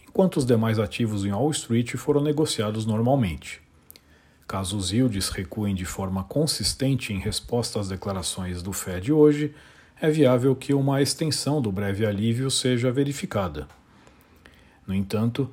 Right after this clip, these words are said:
a crise no Oriente Médio ainda será destaque, capaz de fazer preço,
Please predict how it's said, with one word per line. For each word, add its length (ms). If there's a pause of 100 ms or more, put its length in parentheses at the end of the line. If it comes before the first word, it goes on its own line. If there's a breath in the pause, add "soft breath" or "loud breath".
(300 loud breath)
a 80
crise 380
no 60
Oriente 360
Médio 400
ainda 240
será 260
destaque, 640
capaz 460
de 80
fazer 360
preço, 460